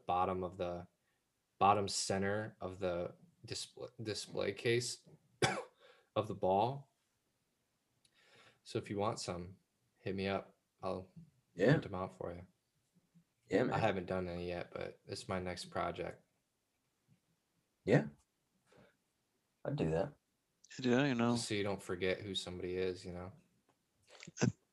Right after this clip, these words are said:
Speaker 3: think my only prized one right now is Raleigh Fingers. That's all I have.
Speaker 2: I got some more back home.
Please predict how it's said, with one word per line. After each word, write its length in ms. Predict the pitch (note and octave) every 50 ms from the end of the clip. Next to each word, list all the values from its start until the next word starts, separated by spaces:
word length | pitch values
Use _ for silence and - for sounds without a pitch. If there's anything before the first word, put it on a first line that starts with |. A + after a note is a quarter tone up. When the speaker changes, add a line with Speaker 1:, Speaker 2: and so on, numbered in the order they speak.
| _ _ -
Speaker 3:
think 140 | - D#3 D#3
my 80 | D3 B2+
only 200 | B2 A#2+ A#2+ A#2+
prized 420 | - - - A#2 A2+ A#2 A2+ -
one 200 | A#2 A2+ A2 A2
right 160 | A2 A2 A2
now 200 | A2 A2+ A2 A2
is 340 | A2 A2 G#2+ G#2+ - - - - -
Raleigh 300 | A#2 A#2+ A2+ A2+ A2+ A2
Fingers. 580 | - - A#2 A2+ A2+ A2+ A2 A2 - - - - -
That's 160 | A#2+ - -
all 140 | A2+ A2 A2
I 100 | A2 A2
have. 300 | A2 G#2+ G#2+ G#2+ - - - _ _ _ _ _ _ _ _ _ _ _ _ _ _ _ _ _ _ _ _ _ _ _ _ _ _ _ _ _ _ _ _ - - -
Speaker 2:
I 100 | A#2+ C#3
got 140 | D#3 F#3 F3+
some 180 | - - D3
more 180 | A#2+ B2 B2 B2+
back 280 | A2 A#2 G2+ F2+ - -
home. 500 | - G2+ G#2 G#2 F#2 E2+ D#2+ D#2+ D#2+